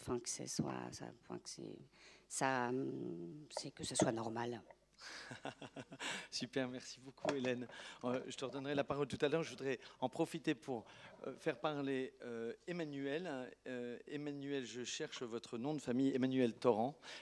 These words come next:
Speaker 2: parce que vous aussi, euh, vous, vous avez une idée incroyable qui est de créer l'Eco Cup, alors que ça vient aussi du monde de l'événement. Je veux dire un mot sur les férias. Là, vous, vous avez deux minutes pour nous en dire un mot,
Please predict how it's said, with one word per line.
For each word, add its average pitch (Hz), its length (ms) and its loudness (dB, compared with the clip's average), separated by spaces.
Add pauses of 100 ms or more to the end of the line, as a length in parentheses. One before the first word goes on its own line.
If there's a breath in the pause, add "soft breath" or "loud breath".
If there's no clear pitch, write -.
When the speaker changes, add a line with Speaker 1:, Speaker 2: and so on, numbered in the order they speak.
Speaker 2:
parce 127 160 4
que - 100 0
vous 156 300 4
aussi, 151 420 2 (640 loud breath)
euh, 117 680 8 (640)
vous, 127 340 0
vous 127 160 6
avez 131 240 12
une 131 160 10
idée 131 320 12
incroyable 120 800 6
qui - 140 0
est 110 100 2
de 113 380 6 (140)
créer 120 560 6
l'Eco 120 340 8
Cup, - 320 8 (1200 loud breath)
alors 135 340 4
que 139 380 10
ça 135 180 8
vient 135 220 8
aussi 151 360 6
du 135 140 4
monde 135 240 8
de 120 100 8
l'événement. 123 640 8
Je 107 140 -4
veux 107 80 -2
dire 117 180 2
un 117 100 2
mot 123 160 4
sur 127 180 2
les 120 120 8
férias. 131 500 10
Là, 139 220 4
vous, 120 180 -2
vous 120 120 0
avez 110 280 4 (320 soft breath)
deux 135 100 6
minutes 147 320 0
pour 127 160 4
nous 123 160 4
en 120 100 8
dire 117 220 4
un 120 100 10
mot, 147 240 6